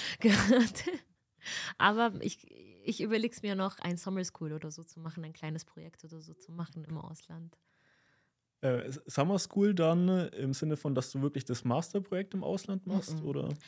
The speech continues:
Speaker 1: Also Summer School ist quasi so, ähm, also ein Austauschstudium ist quasi, man kann mehrere, ähm, Module dann halt im Ausland abschließen im, in einer Zeit von vier bis sechs Monate.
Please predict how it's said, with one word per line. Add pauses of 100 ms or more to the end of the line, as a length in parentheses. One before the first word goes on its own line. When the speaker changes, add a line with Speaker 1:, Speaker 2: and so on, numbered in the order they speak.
(220)
Speaker 1:
Also
Summer
School
ist
quasi
so, (160)
ähm, (720)
also (360)
ein
Austauschstudium
ist
quasi,
man
kann
mehrere,
ähm,
Module
dann
halt
im
Ausland
abschließen (460)
im,
in
einer
Zeit
von
vier
bis
sechs
Monate.